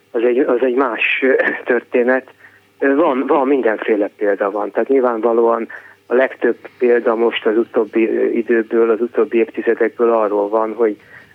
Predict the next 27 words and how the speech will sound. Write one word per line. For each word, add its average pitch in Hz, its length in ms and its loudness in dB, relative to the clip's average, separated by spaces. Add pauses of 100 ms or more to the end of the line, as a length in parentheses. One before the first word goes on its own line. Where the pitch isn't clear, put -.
hogy 113 140 -6
ezeket, 113 540 0
ö, 110 100 0
kortárs 110 540 -2
módon 107 320 -2
hogy 110 180 -2
lehet, 104 340 -4
ö, 113 120 -2 (300)
fejleszteni, 110 760 -4
vagy, 101 180 -12 (480)
tehát 131 180 0
megóvni 113 580 2
egyrészt 113 440 0
a 104 100 -2 (160)
történeti 110 640 -4 (280)
rom-, 113 460 0
a 117 120 -2
romot 117 400 0
romként 113 520 -2
megóvni, 127 580 0 (400)
de 120 240 0
ugyanakkor 117 560 0
ha-, 120 300 0
használhatóvá 110 840 -2
és 107 120 -4
hasznosíthatóvá 104 1080 -4
tenni, 120 340 -2